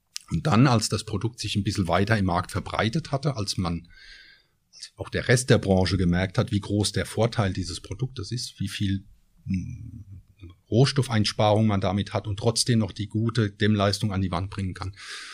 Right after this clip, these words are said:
dann hat sich das Produkt langsam zu einem nicht Selbstläufer, aber zu einem sehr gut laufenden Produkt entwickelt. Dann kam die Nachfrage aus dem Markt sehr viel stärker zu diesem Produkt. Und seitdem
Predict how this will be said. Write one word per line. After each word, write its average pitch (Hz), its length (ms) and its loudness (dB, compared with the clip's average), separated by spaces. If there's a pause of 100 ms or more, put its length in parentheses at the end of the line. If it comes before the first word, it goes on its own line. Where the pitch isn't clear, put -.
(280)
dann 90 220 -2
hat 110 160 -2
sich - 140 -2
das - 160 -6
Produkt 101 320 -4
langsam 101 420 4
zu - 160 -4
einem 98 460 0 (240)
nicht 110 480 -4
Selbstläufer, 113 640 4
aber 104 160 0
zu - 120 -4
einem 101 240 0
sehr 95 180 -2
gut 101 200 -4
laufenden 92 440 0
Produkt - 460 -8 (340)
entwickelt. - 580 -2 (140)
Dann 95 200 -8
kam 95 240 -6
die 101 100 4
Nachfrage 95 560 2
aus 87 160 -4
dem 95 120 -2
Markt 80 260 -4
sehr - 160 -6
viel 82 120 -8
stärker - 420 -10 (400)
zu - 120 0
diesem 82 240 -8
Produkt. - 440 -12 (1700)
Und 87 120 -4
seitdem 104 640 2